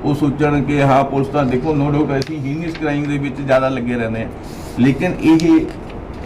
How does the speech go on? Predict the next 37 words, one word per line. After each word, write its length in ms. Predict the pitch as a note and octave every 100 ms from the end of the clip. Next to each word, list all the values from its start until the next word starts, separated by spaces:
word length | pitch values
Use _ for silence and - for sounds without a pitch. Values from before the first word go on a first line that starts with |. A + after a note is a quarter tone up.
| -
ਕਾਗਜ਼ੀ 340 | C3 - D3+ D#3
ਪੱਤਰੀ 320 | D3+ D3 D#3
ਪੀ 180 | D3+ D3+
ਟੀ 140 | D#3+
ਜ਼ੁਲਮ 260 | D3+ D3 D3
ਦੇ 80 | C#3+
ਵਿੱਚ 200 | C3 C3
ਆ 60 |
ਜਾਂਦਾ, 260 | B2 B2+ B2+
ਜੂਆ 260 | A#2+ A#2+ A#2
ਖਿਡਾਉਣਾ 360 | A#2+ A2 G2+
ਸਾਰਾ 200 | G2+ G#2
ਕੁਝ, 200 | G#2 E2+ D#2 G2 - - - - - - - -
ਪਰ 300 | C#3+ D#3 D3 - - - - - - -
ਸੁਸਾਇਟੀ 500 | D#3+ C3 D#3 D#3+ F#3
ਦੇ 120 | D#3 E3
ਉੱਤੇ 280 | D3 D3+
ਇਹਦਾ 140 | D3+ D3+
ਕਿੰਨਾ 280 | C3+ C#3 C#3+
ਮਾੜਾ 300 | B2+ B2 B2+
ਅਸਰ 220 | A#2+ B2
ਹੈ, 120 | B2 - - - -
ਇਹ 60 | A#2+
ਸਾਡੀ 260 | A#2+ B2+ A#2+
ਸਖਤ 340 | - F#3+ G3
ਚੇਤਾਵਨੀ 600 | G#3+ E3 D#3+ C#3+ C#3+ D#3
ਹੈ। 100 | D#3 C3+ A#2+
ਬਾਕੀ 340 | - - D3+
ਵੀ 120 | D#3
ਜਿੰਨੇ 340 | D3 C#3 C#3+ C#3
ਇਸ 60 | C3
ਤਰ੍ਹਾਂ 220 | C3+ C#3
ਦੇ 120 | C3+
ਕੋਈ 180 | C#3 B2
ਲੁਕ 240 | G#2+ A2
ਛਿਪ 300 | - D3 -
ਕੇ 200 | D3 D3